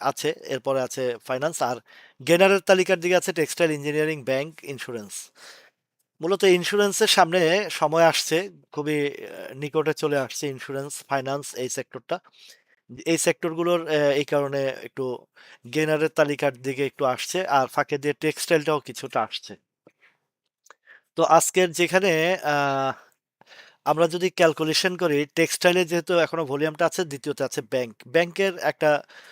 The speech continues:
মুভমেন্ট আসবে, ব্যাংক, ফাইন্যান্স, ইন্স্যুরেন্স তিনোটারই মুভমেন্ট আসবে, সেটা জানুয়ারি থেকে ইনশাল্লাহ আশা করি দেখতে পারবো, জানুয়ারি এবং ফেব্রুয়ারির দিকে। সেই দিকে <clears throat> বেশ একটা ভালো মুভমেন্টে আসবে আশা করছি। সেই সাথে অন্যান্য যেগুলোর ভিতরে ইন্ডিভিজুয়াল কিছু,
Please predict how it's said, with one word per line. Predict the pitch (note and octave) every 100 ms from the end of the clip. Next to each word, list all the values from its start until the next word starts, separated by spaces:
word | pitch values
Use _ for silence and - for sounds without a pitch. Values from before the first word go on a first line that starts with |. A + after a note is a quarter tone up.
| - -
মুভমেন্ট | D3 D3 E3
আসবে, | D#3+ D3 C3 D#3+ D#3+ - -
ব্যাংক, | C#3+ D#3+ E3 D#3+
ফাইন্যান্স, | D#3+ E3 D#3+
ইন্স্যুরেন্স | E3+ C#3+ D#3+ F3 -
তিনোটারই | E3+ E3+ E3 E3+ E3+
মুভমেন্ট | D#3 C3+ F3 E3
আসবে, | D3 C3 F3
সেটা | D#3+ D3+ C#3+ C3
জানুয়ারি | B2+ E3 E3+ F3 F3+
থেকে | F#3+ G3 A3+
ইনশাল্লাহ | G3 - E3+ D3+
আশা | C#3+
করি | C3 C3
দেখতে | B2+ C3 C#3
পারবো, | C#3 C#3 F3+
জানুয়ারি | D3 C3+ B2+
এবং | B2 B2+
ফেব্রুয়ারির | - C3 D#3 D#3 D3+
দিকে। | D3 C#3+ - - - - - - - -
সেই | - D#3+
দিকে | D#3+ D#3+ D#3 D3 -
<clears throat> | G#3+ G3 F3 - -
বেশ | C#3+ D3
একটা | C#3 D3+
ভালো | C3 C3+ C3+
মুভমেন্টে | A#2+ B2 B2 B2+ C3+ -
আসবে | D3 - C#3+
আশা | C#3+ - B2+
করছি। | A#2+ - A2 _ - - _ _ _ -
সেই | E3+
সাথে | F#3 G3 -
অন্যান্য | A3+ D#3+ D#3 D#3+ D#3+ D#3 C#3
যেগুলোর | C#3 C#3+ D3+ D3
ভিতরে | C#3 C#3+ D3 C#3+ C#3
ইন্ডিভিজুয়াল | C#3 C#3 C3+ D3 C#3
কিছু, | C#3+ D3+ C3+